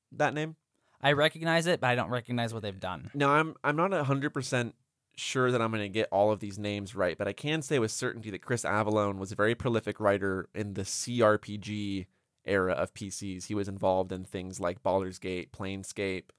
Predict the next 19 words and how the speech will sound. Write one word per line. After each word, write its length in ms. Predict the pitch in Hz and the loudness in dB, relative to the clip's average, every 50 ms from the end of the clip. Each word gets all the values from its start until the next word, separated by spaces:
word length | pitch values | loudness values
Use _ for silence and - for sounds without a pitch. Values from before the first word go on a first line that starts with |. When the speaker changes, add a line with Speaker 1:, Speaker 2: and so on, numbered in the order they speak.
| _ - | _ -10
Speaker 1:
He 200 | 107 120 127 120 | -4 -2 -2 2
wrote 280 | 113 120 120 120 - - | 4 4 4 4 2 -4
most 320 | 113 113 110 113 113 - - | -4 0 0 0 0 0 -4
of 80 | 113 | -8
the 80 | 98 101 | -8 -8
story 320 | - - 110 101 101 101 | -6 -4 0 0 0 0
for 120 | 101 - 101 | -2 -4 -8
Fallout 320 | - - 95 98 101 - 92 | -2 0 4 4 4 4 2
New 100 | 95 95 | -4 -2
Vegas. 580 | 98 98 110 135 151 170 185 - - - - _ _ _ _ _ _ _ | 2 2 4 4 2 0 -2 -4 -8 -14 -16 _ _ _ _ _ _ _
He 140 | - 120 | -8 -4
did 160 | 110 113 104 101 | 0 0 0 2
a 40 | |
lot 180 | 101 104 104 101 | 2 2 2 2
of, 80 | 101 87 | 2 0
like, 200 | 101 92 90 _ | -2 -4 -4 _
Pillars 260 | - 107 98 101 95 | -6 -6 -6 -4 -4
of 80 | 101 92 | -6 -10
Eternity. 580 | 92 - 107 98 98 98 92 98 95 92 98 | -8 -6 -6 -6 -6 -6 -6 -6 -8 -8 -10